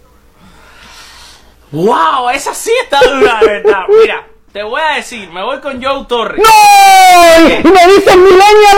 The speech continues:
Speaker 2: a mí, y me dices millennial a mí. ¡Por Dios!
Speaker 1: Eso fue,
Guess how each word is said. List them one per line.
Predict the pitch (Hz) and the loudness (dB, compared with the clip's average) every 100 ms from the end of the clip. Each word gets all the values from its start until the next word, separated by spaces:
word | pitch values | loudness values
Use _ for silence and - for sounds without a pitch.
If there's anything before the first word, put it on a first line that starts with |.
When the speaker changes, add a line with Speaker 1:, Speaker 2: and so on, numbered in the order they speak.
| 392 | 4
Speaker 2:
a | |
mí, | 427 453 403 311 - - - | 4 4 2 0 -4 -16 -4
y | |
me | 403 403 403 403 440 440 | 2 2 4 4 4 2
dices | - 427 | 2 2
millennial | 330 359 381 453 440 427 415 403 | 2 4 4 2 2 4 4 4
a | |
mí. | 440 453 392 - - - - - - | 2 4 2 0 -6 -12 -20 -20 -2
¡Por | 427 415 392 392 | 2 4 4 2
Dios! | 453 427 392 | 2 4 2
Speaker 1:
Eso | 247 240 | 0 -4
fue, | 240 | -6